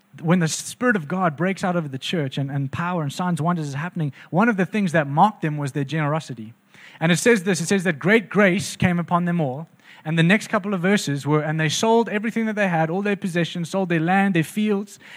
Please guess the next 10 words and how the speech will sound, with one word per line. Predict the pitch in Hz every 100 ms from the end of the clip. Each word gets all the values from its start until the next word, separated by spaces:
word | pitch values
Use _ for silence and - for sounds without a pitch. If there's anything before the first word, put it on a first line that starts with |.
| -
and | 160 170
they | 170 160
gave | - 190 220 196
it, | 175 - _ _ _
laid | 165 226
it | 214
at | 196
the | 175
apostles' | 175 - 196 185 160 -
feet." | 202 139 -